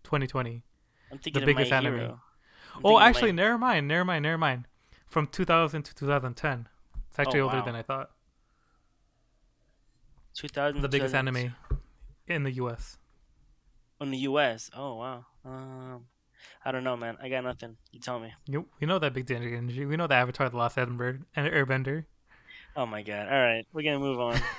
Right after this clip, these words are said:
Speaker 1: <laughs>
Speaker 2: I fucking hate you, dude.
Speaker 1: <laughs>
Speaker 2: Oh my God. <laughs>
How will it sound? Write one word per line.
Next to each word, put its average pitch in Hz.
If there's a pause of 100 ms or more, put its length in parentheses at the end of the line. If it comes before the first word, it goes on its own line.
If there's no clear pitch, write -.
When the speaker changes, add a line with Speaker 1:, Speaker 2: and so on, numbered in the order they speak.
(120)
Speaker 1:
<laughs> -
Speaker 2:
I 285
fucking 151
hate 131
you, 127
dude. 135
Speaker 1:
<laughs> -
Speaker 2:
Oh 139
my 131
God. -
<laughs> -